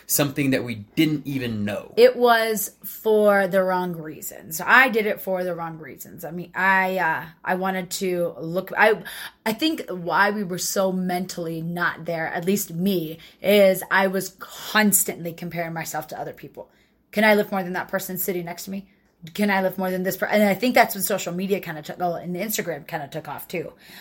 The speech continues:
Speaker 2: um, was around that time. So we had more access to, like, that instant, "Oh, look at this person. Look at this person's lifting." Like, all that stuff kinda just started to be to where I was constantly comparing myself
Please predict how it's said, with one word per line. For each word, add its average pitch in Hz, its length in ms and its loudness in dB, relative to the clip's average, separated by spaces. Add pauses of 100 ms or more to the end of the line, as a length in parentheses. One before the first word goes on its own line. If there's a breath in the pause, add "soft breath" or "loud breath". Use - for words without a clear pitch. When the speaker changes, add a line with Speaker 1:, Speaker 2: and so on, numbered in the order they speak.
(140 loud breath)
Speaker 2:
um, 185 320 6
was 185 120 -2
around 185 240 0
that - 160 -8
time. 165 240 -4
So 185 120 0
we 196 200 0
had 185 180 2
more 175 140 -4
access 185 440 0
to, 185 100 -4
like, 170 180 -4
that 160 180 -6
instant, 190 520 -4 (360 loud breath)
"Oh, 208 220 8
look 202 180 2
at - 60 -6
this 214 120 0
person. 156 320 -10
Look 190 140 -4
at 190 80 -2
this 220 160 0
person's 156 400 -8
lifting." 170 380 -16
Like, 165 220 -8 (260 loud breath)
all 196 160 6
that 180 160 2
stuff 196 240 -2
kinda 180 220 -4
just - 220 -8
started 165 300 -2
to 170 60 -4
be 226 400 2
to 214 120 -4
where 190 220 4
I 208 160 6
was 196 220 -2 (240 loud breath)
constantly 254 840 0
comparing 196 580 0
myself 156 480 -4